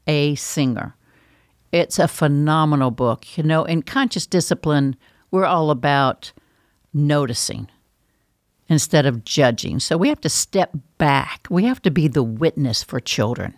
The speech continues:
just like we have to be the witness for our own thoughts and the witness for our own emotions.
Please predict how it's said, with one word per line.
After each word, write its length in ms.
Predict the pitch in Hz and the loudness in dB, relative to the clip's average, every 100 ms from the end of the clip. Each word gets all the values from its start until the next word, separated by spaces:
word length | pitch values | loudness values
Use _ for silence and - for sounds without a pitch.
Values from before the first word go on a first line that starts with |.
| _ _ _ _ _ _ _ - | _ _ _ _ _ _ _ -2
just 280 | 277 294 - | 0 2 2
like 180 | 226 | 0
we 100 | 185 | 0
have 200 | 175 170 - | 0 -2 -2
to 80 | |
be 120 | 139 156 | -2 0
the 140 | 143 | 0
witness 540 | 120 147 - 151 139 | 0 -2 0 -2 -2
for 200 | - 139 139 | -2 0 2
our 140 | 127 | 2
own 220 | 135 135 | 2 2
thoughts 540 | 127 - 117 - - - | 0 0 0 0 -6 -2
and 140 | 160 | 2
the 100 | 165 | 2
witness 440 | 156 185 175 151 - | 2 -2 0 -2 -2
for 180 | 151 139 | 0 0
our 160 | 131 - | 0 0
own 200 | 143 135 | 2 2
emotions. 720 | 127 113 123 - - - | 2 0 -4 -6 -12 -14